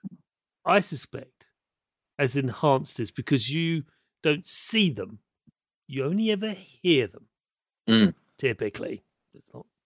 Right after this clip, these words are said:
Speaker 1: you know, there are, you know, <laughs> things happen. But anyway, typically you only see, you only hear them. Have you found that the use of just sound enhances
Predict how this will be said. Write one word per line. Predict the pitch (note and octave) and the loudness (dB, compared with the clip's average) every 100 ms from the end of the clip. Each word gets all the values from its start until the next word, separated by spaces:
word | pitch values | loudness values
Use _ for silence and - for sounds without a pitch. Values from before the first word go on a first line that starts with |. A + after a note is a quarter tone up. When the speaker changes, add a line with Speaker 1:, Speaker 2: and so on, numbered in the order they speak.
| _ _ _ | _ _ _
Speaker 1:
you | G#2 | -20
know, | - A2 _ _ _ _ _ | -20 -20 _ _ _ _ _
there | A#2 | 2
are, | A2+ G#2 - | 2 2 2
you | A2 | 2
know, | A2 A#2+ _ _ _ _ _ - | 0 -8 _ _ _ _ _ -20
<laughs> | - _ D3+ - - - _ _ - E3+ F3+ D#3 _ - - A#4+ A4+ - - - _ | -20 _ -20 -18 -18 -18 _ _ -18 -14 -12 -12 _ -2 0 -4 -12 -18 -20 -20 _
things | B3+ B3+ | -2 -2
happen. | D#3+ C3+ A2+ A2+ | -4 -6 -8 -14
But | - | -2
anyway, | F#3+ F3 B2+ B2+ | 2 2 2 -2
typically | - C4 A#3 F#3 F#3+ | 0 0 0 0 2
you | E3+ E3+ | 2 2
only | D#3 D#3+ D3 D3 | 2 2 -2 -4
see, | - - B2+ G#2+ B2+ _ _ | -6 -8 -8 -8 -14 _ _
you | C#3 | -4
only | C3 | -2
hear | A#2 - B2+ A2 | -4 -2 0 0
them. | A#2 - _ _ _ _ _ _ | -4 -20 _ _ _ _ _ _
Have | A#3+ D4+ | -2 0
you | G4+ | -2
found | F#4+ - A#3+ G#3+ G3+ | -2 2 4 4 2
that | F#3+ | -2
the | F#3 | -4
use | F3+ F#3+ B3 C#4+ - | -8 -2 2 2 2
of | F3+ A#2+ | -4 -2
just | - B2 - - | -4 -4 -4 -6
sound | B2 G2 - - _ _ _ _ _ _ _ | -6 -8 -10 -20 _ _ _ _ _ _ _
enhances | E3 E3 - F#3 G#3 G3+ - - A#2 F#2+ - - | -6 -6 0 4 4 2 -6 -4 -4 -4 -14 -20